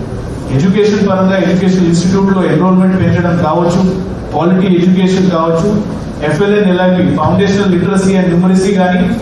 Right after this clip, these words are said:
లెర్నింగ్ ఇంప్రూవ్‌మెంట్ ప్రోగ్రామ్స్ కానీ, ఇంకా టెన్త్ క్లాస్ పిల్లలకి, ఇంటర్ పిల్లలకి చదువు ఇంకా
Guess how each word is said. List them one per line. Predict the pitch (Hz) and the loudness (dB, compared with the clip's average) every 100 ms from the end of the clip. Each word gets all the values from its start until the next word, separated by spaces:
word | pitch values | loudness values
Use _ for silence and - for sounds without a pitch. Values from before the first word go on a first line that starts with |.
| - | -4
లెర్నింగ్ | 139 165 214 208 | -2 0 0 0
ఇంప్రూవ్‌మెంట్ | 190 190 185 180 | 2 2 2 2
ప్రోగ్రామ్స్ | 175 170 175 175 165 | 0 0 0 0 0
కానీ, | 165 165 156 156 - - 160 | 0 0 0 -2 -4 -4 -2
ఇంకా | 175 185 | 0 0
టెన్త్ | 175 185 - | 0 0 2
క్లాస్ | 202 190 196 | 0 0 0
పిల్లలకి, | 180 180 175 | 2 2 2
ఇంటర్ | 170 - - | 0 0 0
పిల్లలకి | 175 185 180 180 | 0 2 2 2
చదువు | 180 175 185 | 2 2 0
ఇంకా | 170 180 202 185 185 | 0 0 0 -2 -4